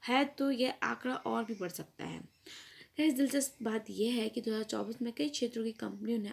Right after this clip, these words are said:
आईपीओ मार्केट का लाभ उठाया है। हालांकि देखा जाता है कि फाइनेंशियल सेक्टर ने नाइन थाउजेंड सिक्स हंड्रेड फिफ्टी फ़ाइव करोड़ रुपए जुटाए, जो कि फाइनेंशियल ट्वेंटी फ़ोर में जुटाए गए कुल पूंजी के पाँचवें हिस्से के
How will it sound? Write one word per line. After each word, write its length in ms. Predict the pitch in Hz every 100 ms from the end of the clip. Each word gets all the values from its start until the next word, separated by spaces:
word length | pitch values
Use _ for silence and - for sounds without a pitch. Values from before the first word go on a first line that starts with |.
| 214
आईपीओ 360 | 196 196 254
मार्केट 320 | 226 185 -
का 140 | - 185
लाभ 180 | 175 160
उठाया 240 | - 175
है। 200 | 180 254 - - - - -
हालांकि 360 | - 233 262 285
देखा 260 | 294 285 294
जाता 240 | 277 285
है 80 | 285
कि 120 | 302
फाइनेंशियल 460 | 285 233 220 233 254
सेक्टर 360 | 226 - 214
ने 220 | 196 175 -
नाइन 300 | 190 196 240 247
थाउजेंड 340 | 233 220 226
सिक्स 220 | 226 247 233
हंड्रेड 180 | 214
फिफ्टी 200 | 202 202
फ़ाइव 180 | 202 220 -
करोड़ 120 | 214
रुपए 160 | 190 -
जुटाए, 300 | - 185 190 190
जो 100 | 269
कि 260 | 247 220
फाइनेंशियल 440 | 190 196 196 202 226
ट्वेंटी 200 | 220 208
फ़ोर 160 | 247
में 80 | 233
जुटाए 260 | 208 233 233
गए 100 | 233
कुल 160 | 240
पूंजी 300 | 226 220 202
के 140 | 226 226
पाँचवें 380 | 220 220 269
हिस्से 220 | 247 214 -
के 220 | 269